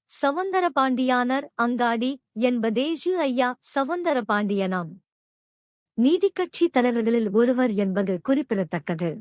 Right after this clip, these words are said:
மதுரை என்பது மதுரை என்ற சொல்லில் இருந்து வந்தது. மதி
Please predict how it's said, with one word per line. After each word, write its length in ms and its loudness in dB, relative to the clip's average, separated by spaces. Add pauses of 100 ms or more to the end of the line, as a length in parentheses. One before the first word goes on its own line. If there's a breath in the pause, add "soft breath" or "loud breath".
(1000)
மதுரை 560 2
என்பது 360 0 (120)
மதுரை 440 0 (100)
என்ற 300 -2
சொல்லில் 500 -2
இருந்து 420 0
வந்தது. 440 -4 (1080)
மதி 360 2